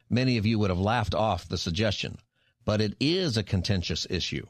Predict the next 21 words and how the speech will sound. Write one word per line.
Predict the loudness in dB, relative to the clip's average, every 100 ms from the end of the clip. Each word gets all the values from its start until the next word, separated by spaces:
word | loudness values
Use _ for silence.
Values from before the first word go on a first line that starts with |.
| _ _ _ _ _ -2
Last | 0 0 2
week, | 0 0 0
the | 2
narrow | 2 2 2
Republican | 2 0 0 0 2
majority | 2 2 0 2 2
in | 2
the | 2
House | 2 2
of | 0
Representatives | 0 0 0 2 2 2 0 -2
passed | 0 0 0 0
the | 0
Protection | 0 -4 0 -2 0 0
of | 2 2
Women | 2 2 2
and | 2 2
Girls | 2 2 0
in | 0 0
Sports | 0 -2 -2 0 0
Act. | -2 -6